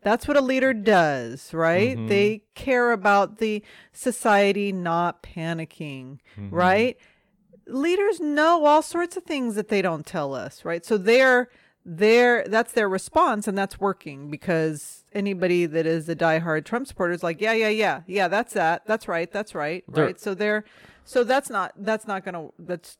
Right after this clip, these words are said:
Speaker 1: it's not working,
Speaker 2: not
Speaker 1: and it's
Speaker 2: work-
Speaker 1: not going to work. And
Speaker 2: Trump supporters, look, they're fascist, and fascists aren't gonna believe the
Speaker 1: Well,
Speaker 2: other
Speaker 1: some would
Speaker 2: side.
Speaker 1: probably say that they're not. I mean, some would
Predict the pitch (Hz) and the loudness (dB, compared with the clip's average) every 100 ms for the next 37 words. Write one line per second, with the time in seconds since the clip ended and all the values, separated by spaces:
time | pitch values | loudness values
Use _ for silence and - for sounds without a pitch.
0 | - 190 - 185 - 175 120 165 120 107 | -16 -16 -8 -8 -6 -6 -6 -4 -2 0
1 | 104 180 190 190 190 185 185 196 196 185 | -2 -4 -6 -6 -2 -2 -4 -6 -6 -6
2 | 165 151 151 151 - - 185 180 175 165 | -8 -6 -8 -10 -16 -10 -6 -2 0 0
3 | - - 165 160 151 120 117 - 110 107 | -4 0 2 2 0 0 0 0 -6 -6
4 | - 104 104 - 127 156 202 - _ _ | -4 -2 -2 -6 -4 -4 -4 -16 _ _
5 | _ - 117 113 117 107 127 - 143 - | _ -8 -6 -2 0 0 -2 -6 -6 -8
6 | - 120 135 - 135 107 104 107 123 120 | -6 -6 -6 -6 -6 -4 -4 -4 -4 -4
7 | 107 98 - - _ _ _ _ _ 214 | -4 -6 -14 -20 _ _ _ _ _ -6
8 | - 220 - - 247 - 226 202 170 175 | -2 2 0 0 -2 0 -2 -2 -4 -10
9 | - 151 147 - 147 143 135 143 - _ | -8 -10 -10 -12 -12 -12 -14 -14 -18 _
10 | _ _ _ 170 160 156 - 185 190 180 | _ _ _ -14 -12 -14 -10 -8 -6 -8
11 | 156 | -10